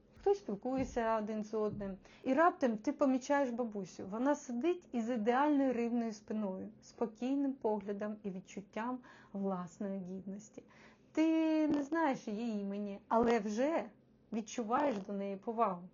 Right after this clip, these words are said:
Ось так працює мова тіла, яка притягує сильніше, ніж будь-які слова. Один з найпростіших, але найдієвіших інструментів — бомбезна, щира посмішка.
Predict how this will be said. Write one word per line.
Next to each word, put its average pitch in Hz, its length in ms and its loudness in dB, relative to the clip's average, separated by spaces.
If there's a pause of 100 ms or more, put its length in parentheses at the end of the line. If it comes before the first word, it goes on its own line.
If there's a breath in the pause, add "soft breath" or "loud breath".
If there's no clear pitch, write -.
(140)
Ось 226 220 0
так 247 220 -2
працює 208 480 -6
мова 190 300 -4
тіла, 196 320 -4
яка 202 260 -4
притягує 196 880 -4 (380 soft breath)
сильніше, 247 840 2 (220)
ніж 214 260 0
будь-які 202 680 -4
слова. 185 440 -4 (220)
Один 262 380 4
з 269 40 4
найпростіших, 269 840 0
але 220 200 4
найдієвіших 226 920 0
інструментів — 196 760 -2 (380 soft breath)
бомбезна, 240 800 4 (100)
щира 233 580 -2
посмішка. 208 600 -4